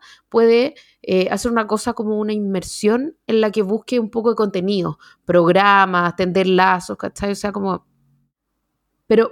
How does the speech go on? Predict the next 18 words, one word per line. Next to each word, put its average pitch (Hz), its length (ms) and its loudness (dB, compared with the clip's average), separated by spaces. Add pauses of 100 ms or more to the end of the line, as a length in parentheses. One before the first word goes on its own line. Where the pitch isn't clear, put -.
pero 233 220 4
me 220 120 2
parece 226 360 0
que, 254 280 0
que 202 480 0 (140)
hay 370 160 2
la 285 140 -2
posibilidad 208 640 -2
de 208 160 -4
que 214 140 0
ella 226 180 -2
se 226 160 -6
submarinee 190 640 -4
un 220 100 -2
poco 247 460 -6 (240)
y 208 80 -12
solo 240 240 2
salga 254 460 -2